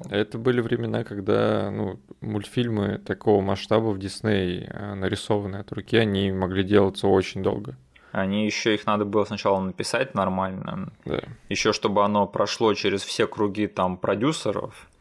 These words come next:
Speaker 1: Мгм.
Speaker 2: Еще и рисовать его, и рисовать, и рисовать. Так что я, конечно, сочувствую Роджеру Аллерсу за все, что произошло.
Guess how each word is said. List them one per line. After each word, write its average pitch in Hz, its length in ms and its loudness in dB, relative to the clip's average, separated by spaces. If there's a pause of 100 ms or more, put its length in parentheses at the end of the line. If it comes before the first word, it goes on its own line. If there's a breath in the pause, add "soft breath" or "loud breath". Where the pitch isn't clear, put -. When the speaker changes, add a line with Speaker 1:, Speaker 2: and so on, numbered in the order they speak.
Speaker 1:
Мгм. 127 480 0
Speaker 2:
Еще 131 320 2
и 120 40 4
рисовать 113 540 2
его, 107 180 4
и 107 60 6
рисовать, 104 460 2
и 98 40 0
рисовать. 98 640 0
Так 98 160 -4
что - 240 -10
я, 107 140 2
конечно, 101 760 0 (680 loud breath)
сочувствую 104 1040 2
Роджеру 101 420 2
Аллерсу 104 520 0
за 95 280 4
все, - 200 -2
что - 200 -8
произошло. - 800 -2